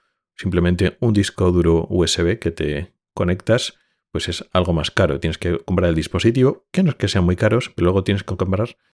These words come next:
los discos duros, que con uno solo, en principio, no vale, se, se puede hacer, pero la intención, la filosofía del nas es que tengas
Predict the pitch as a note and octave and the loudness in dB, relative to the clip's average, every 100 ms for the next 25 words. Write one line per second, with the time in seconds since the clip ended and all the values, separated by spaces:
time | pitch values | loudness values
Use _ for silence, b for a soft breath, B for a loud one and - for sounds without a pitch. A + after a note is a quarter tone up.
0 | _ - G#2 A2+ - G2 G2+ G2 - - | _ 0 0 2 2 4 4 2 -2 -12
1 | - F#2 F#2+ G2+ A2 A#2+ A2+ A#2 - - | -6 -2 0 0 0 2 2 2 -4 -6
2 | F#2+ F#2 F#2+ G2 F2+ E2 D#2 C2+ - _ | -4 0 0 2 2 2 0 -2 -8 _
3 | _ - - - - F#2 G2+ A2+ A#2 E2 | _ -14 -10 -4 0 2 4 2 2 0
4 | D#2 - - - - - F#2+ E2+ E2+ G2+ | 0 -2 -6 -6 -8 -6 -4 -4 -2 0
5 | E2+ E2 E2 D#2+ E2 - E2+ E2+ F#2+ - | 0 -2 -4 -4 -6 -2 -2 0 -2 -4
6 | - F2+ F2 F2 F2 | -6 -6 -4 -2 -4